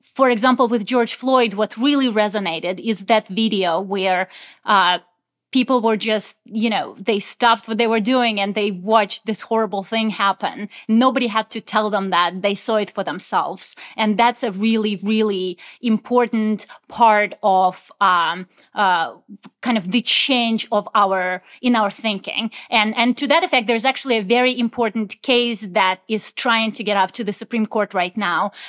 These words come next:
And that's whether police officers can prevent you as a citizen from recording,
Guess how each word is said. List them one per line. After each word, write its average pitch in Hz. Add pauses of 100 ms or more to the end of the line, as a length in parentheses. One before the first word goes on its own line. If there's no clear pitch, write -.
(120)
And 220
that's 220
whether 190 (300)
police 233
officers 208
can 233
prevent 220
you 214 (280)
as 226
a 214
citizen 208
from 233
recording, 214